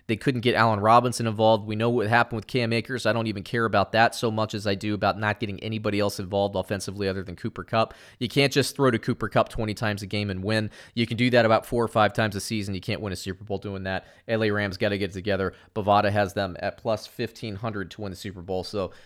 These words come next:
still a pretty decent odds there when you think about it. Um, then I'm gonna go to my top ten list here. I'm gonna start with ten, wa-, work my way down to one. Number ten on this list, the one and oh Pittsburgh Steelers.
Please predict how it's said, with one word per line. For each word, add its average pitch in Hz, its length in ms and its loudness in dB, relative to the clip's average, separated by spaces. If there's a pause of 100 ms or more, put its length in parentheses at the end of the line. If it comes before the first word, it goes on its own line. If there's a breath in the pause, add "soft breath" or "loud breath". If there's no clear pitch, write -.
still 190 300 0
a - 40 2
pretty 127 260 -6
decent 104 640 -8
odds 92 360 -2
there 92 120 -8
when 90 120 -12
you 87 40 -12
think 113 200 -8
about 113 260 4
it. 104 100 0 (300 loud breath)
Um, 127 320 2
then 190 140 0
I'm 247 100 -6
gonna 233 160 -6
go 202 100 0
to 202 60 -2
my 170 140 -2
top 165 300 -2
ten 151 280 -2
list 127 220 -4
here. 120 120 -2
I'm 117 80 -2
gonna 127 120 -6
start 147 240 0
with 127 100 -4
ten, 143 260 -4
wa-, 117 220 2
work 123 260 -2
my 120 100 2
way 113 180 4
down 113 240 0
to 101 60 -4
one. 123 280 -2 (260 loud breath)
Number 143 160 0
ten 151 200 2
on 143 60 -2
this 135 160 -6
list, 143 260 2
the 135 60 0
one 127 200 0
and 127 80 2
oh 127 140 4
Pittsburgh 135 500 0
Steelers. 139 680 0